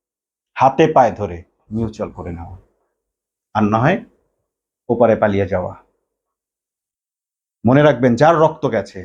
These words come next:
সে তার রক্তের বদলা অবশ্যই নিয়ে ছাড়বে, তারে আইনের বাণী দিয়ে ঠেকাতে পারবেন না। আপনারা কয়েকদিন আগে দেখেছেন, দুদিন আগে সম্ভবত, চট্টগ্রামের নাসির মুক্তি পেয়েছে,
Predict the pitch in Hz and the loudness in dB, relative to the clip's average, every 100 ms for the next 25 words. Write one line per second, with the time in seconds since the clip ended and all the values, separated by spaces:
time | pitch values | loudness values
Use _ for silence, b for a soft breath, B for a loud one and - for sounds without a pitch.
0 | - - - 113 117 - 117 98 117 104 | -16 -10 -4 -2 -4 -6 -8 -2 -2 0
1 | 110 113 131 - 131 110 107 - - _ | 0 2 0 0 0 0 -4 -10 -20 _
2 | _ _ _ _ _ _ _ _ _ _ | _ _ _ _ _ _ _ _ _ _
3 | _ - 113 117 123 135 135 127 127 127 | _ -4 -2 2 4 4 4 4 2 2
4 | 117 143 143 113 104 101 98 90 92 90 | 2 0 -2 -6 -6 -6 -8 -8 -14 -14
5 | 85 _ _ _ _ _ _ _ _ _ | -20 _ _ _ _ _ _ _ _ _
6 | _ _ _ _ _ - 120 139 135 139 | _ _ _ _ _ -4 2 4 4 2
7 | - - 123 131 123 127 123 117 117 98 | -2 -2 0 2 2 2 -2 -2 -6 -10
8 | 90 - _ 110 117 113 107 120 127 107 | -14 -16 _ -6 -4 -2 -2 -2 -2 -4
9 | 98 95 98 95 _ _ _ _ _ _ | -4 -4 -8 -10 _ _ _ _ _ _
10 | _ _ _ _ _ _ _ _ _ _ | _ _ _ _ _ _ _ _ _ _
11 | _ _ _ _ _ _ _ 131 131 120 | _ _ _ _ _ _ _ -4 0 2
12 | 123 120 117 117 - 156 - _ _ _ | 2 2 2 0 0 -4 -4 _ _ _
13 | - 117 117 107 95 - | -8 -8 -6 -4 -4 -6